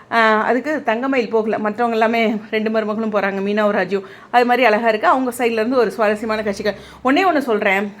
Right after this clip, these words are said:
அவுட்டோர் ஷூட் வந்து ரொம்ப டிஃபிகல்ட்டான விஷயம், அஹ், இந்த வெயில் காலத்துல. இனிமே அது யாரு எங்க எந்த சீரியல்லையா இருந்தாலும் சரி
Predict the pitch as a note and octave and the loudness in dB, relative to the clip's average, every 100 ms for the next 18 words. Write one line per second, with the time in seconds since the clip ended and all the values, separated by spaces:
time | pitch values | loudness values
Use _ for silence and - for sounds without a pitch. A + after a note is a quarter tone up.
0 | - A#3 B3+ E4+ - B3+ A3+ A3+ G3 A#3+ | -4 -2 2 0 -2 -6 -4 -2 -2 0
1 | C4 G#3 F3+ F#3 A3+ A3+ A3 A3 A3+ A3 | 4 4 2 -4 -6 -2 -2 0 -2 -2
2 | F#3 G#3+ G#3+ - - - G#3+ G3+ G3+ G3+ | -4 -6 -10 -16 -20 -8 -2 -2 -2 0
3 | G#3 A#3+ B3+ A3+ G3+ G3 - G3+ - G#3+ | 0 -2 0 0 0 -2 -4 -6 -8 -2
4 | B3 G3+ F#3 F#3 C#4+ A3 G#3+ A3 F#3+ B3+ | 0 2 2 2 2 0 -2 -2 -2 -4
5 | C#4 A#3+ A3+ G#3+ G#3 G3+ G#3 G#3 F#3 | -4 -2 0 2 2 0 -2 0 -4